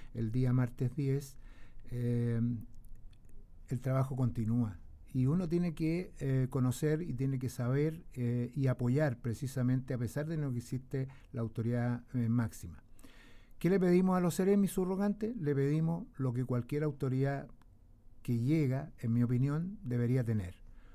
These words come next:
Un resumen de los antecedentes, de las actividades, de los desafíos de la seremi, un estado de resultados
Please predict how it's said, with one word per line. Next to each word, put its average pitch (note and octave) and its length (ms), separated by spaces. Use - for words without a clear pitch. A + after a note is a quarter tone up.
Un C3+ 200
resumen F3+ 720
de A#2 200
los A#2 160
antecedentes, C3+ 800
de C3+ 80
las A#2 180
actividades, C3+ 800
de B2+ 120
los A#2 140
desafíos C#3+ 680
de C3+ 80
la B2 80
seremi, C#3+ 540
un C#3 180
estado C3+ 420
de C3+ 80
resultados C3+ 800